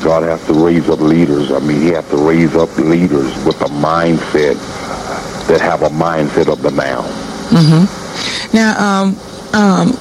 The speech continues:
Speaker 2: I know you said that this leadership workshop is gonna be dealing with how they can get out in the community and still be leaders. And I like that, because you're not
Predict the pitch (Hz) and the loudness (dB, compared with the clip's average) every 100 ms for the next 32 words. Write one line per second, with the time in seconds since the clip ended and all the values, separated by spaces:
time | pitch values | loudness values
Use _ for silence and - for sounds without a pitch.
0 | - - 190 185 196 247 269 254 202 180 | -6 0 2 4 6 6 4 4 2 2
1 | 175 175 170 - 175 - 190 220 226 - | 2 2 0 0 -2 0 0 2 2 2
2 | 196 180 - - - 165 175 170 - 160 | 0 0 -4 -16 -6 0 2 0 -2 0
3 | 151 - - - - - 170 170 - 185 | 0 -4 -8 -10 -6 0 0 0 -2 2
4 | 196 190 180 175 175 170 165 160 - - | 4 2 2 2 2 2 2 0 -2 -8
5 | - 190 185 175 165 165 - - - - | -2 0 2 2 2 0 -2 -8 -10 -2
6 | 156 151 170 175 180 180 175 - 160 151 | 2 4 4 4 4 2 0 0 2 4
7 | - - 156 175 - 165 147 160 156 160 | 2 0 2 0 0 -2 0 0 0 2
8 | 170 175 160 151 180 180 170 165 165 226 | 2 2 0 0 0 -2 0 0 2 2
9 | 202 143 143 - - - - - 180 170 | 2 2 -4 -8 -8 -8 -8 0 4 4
10 | 170 185 240 320 165 160 - - 175 160 | 4 4 2 0 0 0 -2 0 2 4
11 | 160 165 180 190 185 175 165 156 | 2 0 2 4 4 2 0 -2